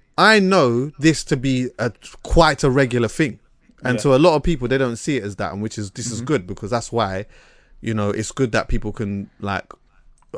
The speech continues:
Speaker 1: can be exposed to this so that they can actually see what the fuck's going on in the world
Speaker 2: Yeah.
Speaker 1: and that, yeah. But, you know, it speaks to, see, like, what happened with Wretch's dad, yeah? This
Speaker 2: Mm-hmm.
Speaker 1: kinda goes to something that I was saying before about,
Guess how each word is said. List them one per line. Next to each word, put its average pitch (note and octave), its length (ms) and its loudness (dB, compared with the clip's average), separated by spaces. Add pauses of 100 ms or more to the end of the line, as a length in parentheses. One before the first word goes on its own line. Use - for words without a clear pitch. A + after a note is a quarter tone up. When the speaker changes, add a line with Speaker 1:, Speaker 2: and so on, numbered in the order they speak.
(220)
Speaker 1:
can A#2 160 -4
be A#2+ 120 -4
exposed C3 520 0
to A2+ 80 -6
this F#2+ 200 -8
so - 160 -8
that G#2 120 -6
they A2 120 -2
can A2+ 160 -6
actually G#2+ 300 -8
see A#2 220 -8
what F#2+ 120 -10
the - 60 -12
fuck's - 300 -8
going G#2 280 -4
on F#2+ 220 -8
in F#2 80 -8
the F#2+ 80 -8
world G#2+ 240 0
Speaker 2:
Yeah. B2 60 -4
Speaker 1:
and F#2 140 -10
that, F#2 120 -14
yeah. - 160 -14 (440)
But, B2 220 4 (520)
you C3+ 140 0
know, B2 280 4
it G3 220 4
speaks - 460 -2
to, C3 320 4 (480)
see, A#3 280 2
like, F#3 220 4
what D3+ 200 2
happened D#3 260 0
with A#2+ 120 -4
Wretch's B2+ 600 -4 (220)
dad, A#2 320 0
yeah? F#2 220 -6 (540)
This F3+ 240 4
Speaker 2:
Mm-hmm. A3 100 0
Speaker 1:
kinda D3 420 4 (100)
goes D3 360 2
to A#2+ 300 2 (220)
something G3 340 4
that E3 100 4
I D3 60 4
was D3 220 2
saying C#3 340 2
before B2 340 0
about, G#2 420 0